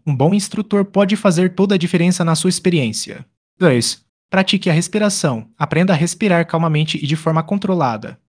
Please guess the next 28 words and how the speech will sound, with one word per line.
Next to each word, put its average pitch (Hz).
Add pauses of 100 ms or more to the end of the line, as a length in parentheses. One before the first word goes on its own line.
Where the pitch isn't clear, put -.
(160)
Três. - (280)
Fique 180
relaxado. 165 (100)
O 151
nervosismo 185
é -
normal, 160
mas 160
tente 160
relaxar 185
e 180
aproveitar 196
a 202
experiência. 160 (320)
Quatro. 135 (420)
Comunique-se. 180 (100)
Use 208
sinais 170
de 165
mão 151
para 170
se 175
comunicar 175
com 180
seu 180
parceiro 196
de 190
mergulho. 131